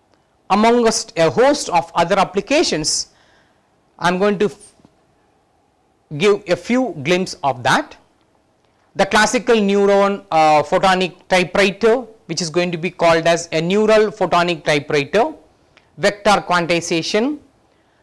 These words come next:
control of robot arm using a vector quantization,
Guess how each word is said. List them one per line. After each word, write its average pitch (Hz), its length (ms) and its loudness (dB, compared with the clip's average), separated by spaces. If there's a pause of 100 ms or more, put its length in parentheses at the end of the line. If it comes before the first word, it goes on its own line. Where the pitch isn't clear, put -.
(120)
control 233 420 2
of 214 180 2
robot 190 480 0
arm 180 260 0
using 180 360 -4
a 170 60 2
vector 175 500 0
quantization, 160 840 -2